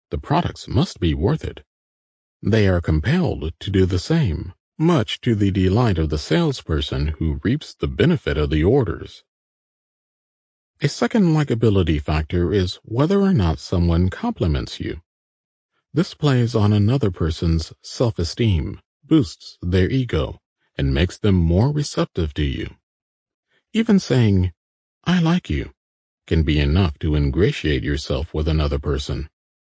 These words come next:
Compliment them on their home decor, intelligence, sense of humor, family members, or pets.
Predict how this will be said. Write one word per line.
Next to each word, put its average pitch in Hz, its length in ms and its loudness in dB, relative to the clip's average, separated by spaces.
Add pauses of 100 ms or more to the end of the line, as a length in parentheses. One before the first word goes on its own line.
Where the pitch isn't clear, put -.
(640)
Compliment 120 500 2
them 123 220 4
on 117 160 2
their 117 180 4
home 117 320 2
decor, 120 600 0 (220)
intelligence, 120 760 -2 (240)
sense 117 280 0
of 117 120 -2
humor, 139 480 0 (200)
family 165 320 2
members, 73 580 -2 (100)
or 117 160 4
pets. - 480 -6